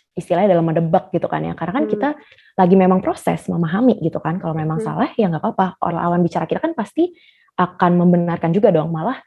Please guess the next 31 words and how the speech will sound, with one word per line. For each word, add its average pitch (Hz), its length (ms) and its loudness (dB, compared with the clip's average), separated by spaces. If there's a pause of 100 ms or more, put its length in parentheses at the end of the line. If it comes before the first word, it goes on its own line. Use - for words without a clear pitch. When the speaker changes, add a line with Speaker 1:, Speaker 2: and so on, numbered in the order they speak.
(100)
Speaker 2:
Betul. 196 400 -10
Speaker 1:
eh, 160 640 -2
akan 170 320 0
lebih 165 320 0 (240)
better 165 240 -2
lagi 240 320 6
kan 214 240 4
kalau 170 160 -2
mereka 170 320 -2
bisa 175 240 -2
juga 156 320 -2
merefleksikan, 165 720 -6
"Eh, 226 80 -12
kayaknya 214 320 -4
bukan 175 160 -6
itu 151 160 -4
deh 165 160 2
yang 156 80 -2
gue 156 160 -4
rasain," 165 400 -2 (160)
gitu. 143 160 -16 (480)
"Kayaknya 285 320 -4
lebih 214 160 2
ke 196 80 -2
ini 240 240 2
loh 185 320 2
yang 175 160 0
gue 160 80 -2
rasain," 156 640 -6
gitu. 147 160 -14 (400)
Speaker 2:
Hmm. 226 160 -8